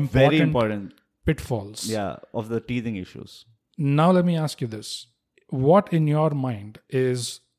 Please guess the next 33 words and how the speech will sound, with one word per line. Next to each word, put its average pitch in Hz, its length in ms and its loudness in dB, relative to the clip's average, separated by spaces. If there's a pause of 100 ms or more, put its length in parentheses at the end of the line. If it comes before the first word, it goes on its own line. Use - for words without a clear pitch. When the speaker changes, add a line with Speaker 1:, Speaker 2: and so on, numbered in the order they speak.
(420)
Speaker 1:
the 143 280 -2
idealized, 139 1040 0 (440)
like, 120 180 0
version 117 580 0 (580)
of 123 240 2
a - 60 -2
partnership? 117 560 -2
When 131 180 2
do 180 80 0
you 175 100 2
think 151 360 -4 (200)
that 131 140 0
a 127 60 0
partnership 127 520 -4
is 113 120 -6
working 117 460 -6 (440)
really 120 360 0
well? 101 220 -10 (300)
Speaker 2:
It 156 160 2
is 147 120 6
not 151 180 4
materialistically 117 1080 -2
driven 90 280 -8 (360)
to 107 80 -10
start 95 260 -8
off 92 160 -14
with. 87 120 -10 (180)
Speaker 1:
Okay. 131 240 -2 (440)
Speaker 2:
And 110 160 -2
when 110 120 0
I 113 60 2
say 120 240 2
that, 120 340 0